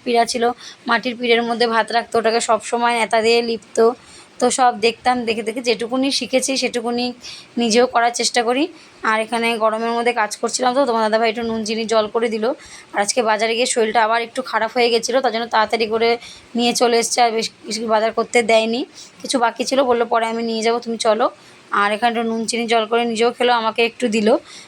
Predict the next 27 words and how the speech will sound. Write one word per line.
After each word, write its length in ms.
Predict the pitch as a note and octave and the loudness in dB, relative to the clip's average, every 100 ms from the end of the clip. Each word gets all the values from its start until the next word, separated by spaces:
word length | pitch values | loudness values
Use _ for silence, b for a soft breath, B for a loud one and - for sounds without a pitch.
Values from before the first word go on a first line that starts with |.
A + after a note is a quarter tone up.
| B | B
আর 100 | A#3 | 0
এই 80 | A#3 | 2
যে 120 | G#3+ C#4 | 0 -2
বাসন 300 | A#3 A3 A#3+ | 0 0 -2
টাসন 220 | A3+ B3 A3 | -4 -4 -2
ধুয়ে 180 | A#3 | -2
নিয়েছি। 280 | A3+ A3+ - C#4 | -2 -2 0 0
আর 80 | G#3+ | 0
এই 80 | |
দেখো, 140 | G#3+ G#3 | 0 -2
পুরো 180 | G#3 A#3 | -2 -4
পাক্কা 300 | G#3+ - A#3+ | -4 -2 0
দেড়টা 300 | A3 - A#3 | 0 2 2
বাজে 200 | A3+ G#3+ | 2 2
এখন 160 | A3+ A3 | -2 -4
খেতে 260 | A#3 A#3 | -4 -2
দিয়েছি। 300 | A3 G#3+ F#3 E4 - B B B B - | -2 -2 -2 -2 -4 B B B B -2
পুরো 180 | D#4+ E4+ | 2 2
টাইম, 440 | E4 B3 A#3+ A3+ | 2 0 0 -2
ঘড়ির 220 | G3+ B3 | -2 0
কাঁটা 160 | C4 B3+ | 0 0
টাইম 240 | B3+ B3+ B3 | 2 0 -2
একটু 220 | G#3+ C4 | -4 -2
উনিশ 200 | A#3+ A#3+ | 0 0
বিশ 140 | A#3 A#3+ | 0 0
হবে 160 | A#3 | 0
না। 120 | A3+ | 0